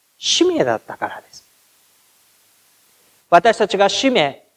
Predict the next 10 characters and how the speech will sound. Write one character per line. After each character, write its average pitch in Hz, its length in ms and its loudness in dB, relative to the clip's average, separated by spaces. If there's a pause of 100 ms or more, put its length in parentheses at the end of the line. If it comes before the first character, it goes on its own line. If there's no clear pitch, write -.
(120)
志 226 680 4
を 220 320 2
明 220 220 2
確 233 240 0
に 233 100 -8
す - 100 -12
る 226 120 -8
と 214 100 -2
き 190 140 -6
に、 170 220 -4